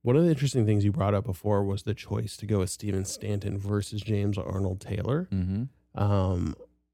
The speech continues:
Speaker 1: which is kind of interesting because you do really think about, uh, James Arnold Taylor being kind of one of the quin-, quintessential Obi-Wan Kenobis. Um, but it,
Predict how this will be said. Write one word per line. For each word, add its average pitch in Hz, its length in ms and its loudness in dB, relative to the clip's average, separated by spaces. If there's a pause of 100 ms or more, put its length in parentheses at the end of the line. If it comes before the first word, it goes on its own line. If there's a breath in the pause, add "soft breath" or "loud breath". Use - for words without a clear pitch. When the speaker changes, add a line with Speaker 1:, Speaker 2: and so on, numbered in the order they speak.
(260)
Speaker 1:
which 120 360 -6
is 110 380 0
kind 165 240 0
of 220 80 4
interesting 139 500 2
because 101 240 2
you 104 120 4
do 110 220 2
really 113 300 6
think 104 400 0
about, - 680 -4 (540)
uh, 98 340 2 (300)
James 104 260 4
Arnold 95 260 2
Taylor 98 300 0
being 92 560 -2
kind 98 220 -4
of 98 40 -2
one 95 180 -2
of 95 60 -4
the - 60 -8
quin-, 101 360 -6 (100)
quintessential 98 920 0 (640)
Obi-Wan 95 440 0
Kenobis. 101 680 -4 (640)
Um, 92 680 -2 (800)
but 98 480 -2 (300)
it, 101 100 -6